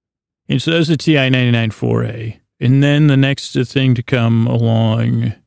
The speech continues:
at our house, uh, there's probably, like, uh, like, compu-, it was, uh, like, a computer, a C G A computer. I don't know what, I think those were called ten forty-fours maybe. I don't know. It was, like, a P C clone.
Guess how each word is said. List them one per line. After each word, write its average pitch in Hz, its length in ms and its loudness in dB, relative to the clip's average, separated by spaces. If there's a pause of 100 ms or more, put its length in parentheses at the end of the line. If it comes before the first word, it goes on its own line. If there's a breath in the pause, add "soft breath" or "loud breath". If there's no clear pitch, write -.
at 113 160 -2
our 113 140 -2
house, 117 760 -6 (1120)
uh, 120 280 0
there's 127 260 0
probably, 175 560 2
like, 120 400 0
uh, 120 540 -2
like, 123 240 -2
compu-, 139 340 -2
it 131 60 0
was, 127 280 0
uh, 117 140 2
like, 117 200 -2
a 127 80 -2
computer, 120 460 2
a 131 80 -2
C 135 220 -4
G 127 220 0
A 120 140 0
computer. 117 960 0 (1120)
I - 40 -4
don't 127 160 2
know 123 120 2
what, 120 240 0
I 131 200 -2
think 127 260 -4
those 120 240 -2
were 120 80 -2
called 120 260 -4
ten 131 220 0
forty-fours 131 840 0
maybe. 127 320 0
I 127 100 -2
don't 131 140 2
know. 117 260 2
It 127 140 0
was, 131 220 2
like, 123 180 -2
a 123 60 -2
P 175 180 0
C 147 260 -2
clone. 120 920 0